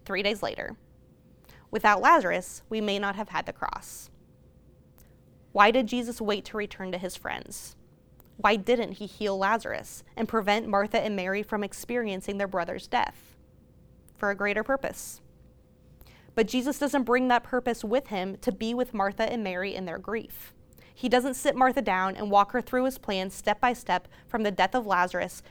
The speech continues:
to his own death and resurrection, though I'm sure Martha would have greatly appreciated an itinerary.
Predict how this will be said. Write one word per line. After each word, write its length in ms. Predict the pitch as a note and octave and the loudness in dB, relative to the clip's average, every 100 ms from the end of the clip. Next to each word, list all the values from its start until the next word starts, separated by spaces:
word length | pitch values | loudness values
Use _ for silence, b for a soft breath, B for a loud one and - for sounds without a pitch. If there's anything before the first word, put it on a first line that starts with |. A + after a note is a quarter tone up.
| B | B
to 120 | A#3 | 0
his 140 | A3 A3 | 2 4
own 240 | A#3 A3+ | 2 4
death 220 | F3+ F#3 | 2 2
and 140 | - G3 | -2 -2
resurrection, 720 | F#3+ G3 D#3 - F3+ F3+ F#3 - - - - | 0 0 -2 -2 -6 -4 -10 -16 -20 -20 -2
though 100 | G3 | 0
I'm 100 | G3 | 0
sure 180 | - F#3 | 0 -2
Martha 260 | E3+ F#3 | -2 -2
would 180 | F#3 F#3+ | 0 0
have 120 | F#3 - - - - B - | 0 -6 -16 -20 -20 B -12
greatly 360 | - B3+ G#3+ A3 | 4 6 6 4
appreciated 720 | G#3 A3+ G3 G3+ F3+ F3+ - | 2 -2 -4 -4 -4 -4 -4
an 140 | - | -8
itinerary. 680 | - - - - - - | -8 -10 -10 -8 -8 -8